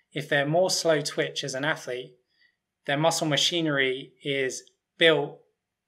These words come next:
to work more aerobically. That's their preference, right? So you wanna maximize that type of system in that type of athlete.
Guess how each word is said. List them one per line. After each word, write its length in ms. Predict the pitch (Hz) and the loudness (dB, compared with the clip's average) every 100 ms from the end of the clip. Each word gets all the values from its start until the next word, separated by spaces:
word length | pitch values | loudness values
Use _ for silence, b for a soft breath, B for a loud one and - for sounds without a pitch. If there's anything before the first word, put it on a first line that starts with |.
| _ - | _ -8
to 120 | 143 | -4
work 360 | 135 151 - | 2 2 0
more 220 | 143 139 151 | -4 -4 0
aerobically. 640 | 139 139 143 143 - 127 | 0 2 0 -4 -10 -4
That's 240 | 143 139 | -2 -2
their 140 | - 131 | -4 -8
preference, 720 | - 151 - - 131 - - _ _ _ _ - | -4 -4 -4 -10 -18 -18 -18 _ _ _ _ -4
right? 140 | 127 | -4
So 100 | 156 | -2
you 80 | 170 | -2
wanna 140 | 160 | 0
maximize 720 | 131 147 170 165 160 143 139 131 | -2 0 0 0 -2 0 0 0
that 200 | 156 - | -2 0
type 240 | 151 139 | -2 -2
of 60 | 127 | -6
system 520 | - 175 - 123 127 _ _ _ | -6 -6 -6 -8 -10 _ _ _
in 260 | 135 135 131 | -10 -8 2
that 260 | 147 156 | 2 2
type 240 | - 135 135 | -2 -4 -2
of 100 | 135 | -2
athlete. 460 | 139 - 127 - | -2 -4 -16 -18